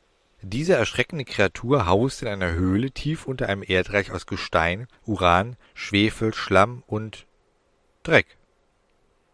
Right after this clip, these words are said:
In den benachbarten Erd- und Gesteinsschichten wagte kein Wurm, kein Käfer oder sonstiges zu hausen. Licht war zu spärlich.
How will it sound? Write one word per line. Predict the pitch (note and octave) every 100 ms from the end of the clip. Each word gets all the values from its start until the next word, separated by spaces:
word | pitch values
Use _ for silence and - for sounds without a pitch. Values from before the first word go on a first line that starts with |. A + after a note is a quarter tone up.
| _ _ _ -
In |
den | C#3
benachbarten | C#3 C3+ F#3 - - D#3+ - C#3+
Erd- | G2 F#2+ G#2+ -
und | G#2
Gesteinsschichten | F#2+ F2 - F#2+ G#2 - B2 A#2 - A2+ G2
wagte | G2+ B2 -
kein | - - C3+ C3
Wurm, | G2 G2+ A2+
kein | - A2
Käfer | - A2+ A#2 A#2+
oder | A2+ G#2+
sonstiges | G2+ F#2+ - F#2+ -
zu | - F2
hausen. | F#2 F#2+ F#2+ F#2 -
Licht | A#2 - -
war | A2
zu | -
spärlich. | - F#2+ E2+ E2+ E2 - -